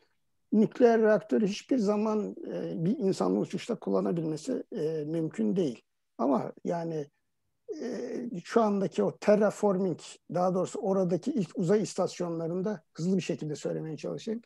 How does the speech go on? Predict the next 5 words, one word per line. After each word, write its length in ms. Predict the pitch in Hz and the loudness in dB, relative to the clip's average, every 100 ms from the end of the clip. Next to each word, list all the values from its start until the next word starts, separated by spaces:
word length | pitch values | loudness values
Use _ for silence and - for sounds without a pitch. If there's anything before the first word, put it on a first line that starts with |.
| _ _ _ _ - | _ _ _ _ -2
E, 360 | 165 156 156 151 - _ _ _ _ _ _ | 0 0 -2 -2 -6 _ _ _ _ _ _
yani, 540 | 180 202 202 196 190 - - | 2 4 4 2 0 -6 -4
e, 340 | 180 185 175 - _ _ _ _ _ _ _ _ - | -2 0 -2 -6 _ _ _ _ _ _ _ _ 6
bir 240 | 311 233 | 8 8
tek 260 | - 254 | 6 4